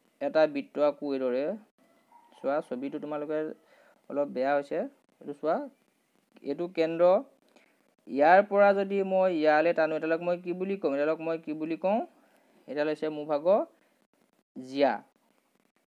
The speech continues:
সেইদৰে এইডোখৰক, এইডোখৰ যদি মই এনেকৈ কালাৰ কৰি দিওঁ, এইডোখৰক মই কি বুলি ক'ম? এইডোখৰ মোৰ হ'ব গৌণ বৃত্তখণ্ড।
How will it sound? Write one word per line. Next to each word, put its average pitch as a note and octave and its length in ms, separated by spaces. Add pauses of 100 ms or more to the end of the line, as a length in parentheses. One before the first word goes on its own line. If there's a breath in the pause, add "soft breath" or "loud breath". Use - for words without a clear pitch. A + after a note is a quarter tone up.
(440)
সেইদৰে F3+ 500 (260)
এইডোখৰক, E3 420 (300)
এইডোখৰ E3+ 440
যদি F3 180
মই F3 160
এনেকৈ F3 260 (160)
কালাৰ D3 360
কৰি E3 220
দিওঁ, D3 160
এইডোখৰক C#3+ 320
মই E3 220
কি D#3 140
বুলি D#3+ 260
ক'ম? G3 200 (100)
এইডোখৰ C#3+ 360
মোৰ D#3+ 180
হ'ব D#3 180 (1300 loud breath)
গৌণ C#3+ 380 (160)
বৃত্তখণ্ড। D3+ 640